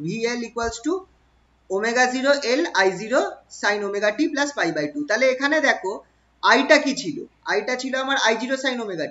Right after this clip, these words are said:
t। ভিএল টা কি বেরোলো? যেটা হচ্ছে আমার voltage across the coil, সেটা কি বেরোলো? omega zero, sorry, omega এল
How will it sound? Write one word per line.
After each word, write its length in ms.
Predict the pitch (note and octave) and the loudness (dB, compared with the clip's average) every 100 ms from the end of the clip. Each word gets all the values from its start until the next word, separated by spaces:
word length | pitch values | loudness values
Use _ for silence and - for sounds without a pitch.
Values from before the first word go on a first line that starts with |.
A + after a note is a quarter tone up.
| - | -8
t। 20 | - _ _ _ E3+ | -20 _ _ _ -10
ভিএল 400 | D#3 A#3 C#4 C#4+ | -2 4 4 4
টা 100 | D4 | 2
কি 120 | C#4 | 2
বেরোলো? 360 | A#3 F#3+ D3 B2+ B2+ | -2 0 -2 -4 -6
যেটা 220 | F3+ G3+ | -2 -2
হচ্ছে 240 | G#3 G#3 A3+ | -2 -2 -4
আমার 260 | A3+ D4 E4+ - _ _ | 2 0 0 -6 _ _
voltage 440 | D#3 F#3 A#3+ C4 B3+ | -2 0 4 4 4
across 360 | B3+ C4+ F4 - - A3+ | 2 2 2 0 -12 -6
the 100 | A#3 B3+ | -4 2
coil, 280 | A3+ D3 A#2+ - _ _ | 2 2 -4 -16 _ _
সেটা 200 | - A3+ B3+ | -6 -4 -4
কি 80 | C4 | -2
বেরোলো? 340 | C4 C4+ C4+ E4+ - - _ | 0 2 4 2 2 -16 _
omega 400 | G3+ G#3 B3 C4 C4 | -2 0 2 4 2
zero, 340 | A#3+ C4+ C#4 D#4 E4+ - _ F#3+ | 2 0 4 2 0 -14 _ -4
sorry, 220 | B3 G3+ F3 | -2 -2 -2
omega 400 | G3+ A#3+ A#3+ C#4+ D#4+ - | -2 -2 2 4 4 2
এল 200 | A3+ | 0